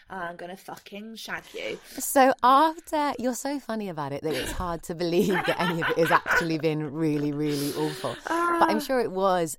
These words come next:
Speaker 2: a bit, even if he was a clear, uh, like, a, a red alarm blaring cunt,
Speaker 1: Mm.
Speaker 2: I'm sure you would have at least felt a little bit betrayed and outraged. So trusting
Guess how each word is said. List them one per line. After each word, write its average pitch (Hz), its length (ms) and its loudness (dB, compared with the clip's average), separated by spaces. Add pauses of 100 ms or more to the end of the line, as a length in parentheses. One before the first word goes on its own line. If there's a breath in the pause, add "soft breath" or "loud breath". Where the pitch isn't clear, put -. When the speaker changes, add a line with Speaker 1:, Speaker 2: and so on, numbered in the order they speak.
Speaker 2:
a 160 120 0
bit, 156 280 -2
even 214 200 -2
if 202 80 -2
he 190 100 -4
was 175 180 -4 (120)
a 151 80 -10 (160)
clear, 147 640 -2 (240)
uh, 110 240 -6 (220)
like, 147 480 -4
a, - 120 -16 (220)
a 156 140 -4 (120)
red 151 600 -4
alarm 139 720 0
blaring 131 400 -4
cunt, 131 340 -8 (160)
Speaker 1:
Mm. 208 240 -8
Speaker 2:
I'm 202 100 -2
sure 175 760 0 (240)
you 170 180 -6
would 160 220 -4
have 156 100 -4
at - 140 -10
least 151 380 -6
felt 139 180 -6
a 143 80 -8
little 147 440 -4
bit - 220 -8
betrayed 127 540 -8
and 127 80 -6
outraged. - 600 -8 (280 loud breath)
So 196 420 -2 (100)
trusting 233 440 -4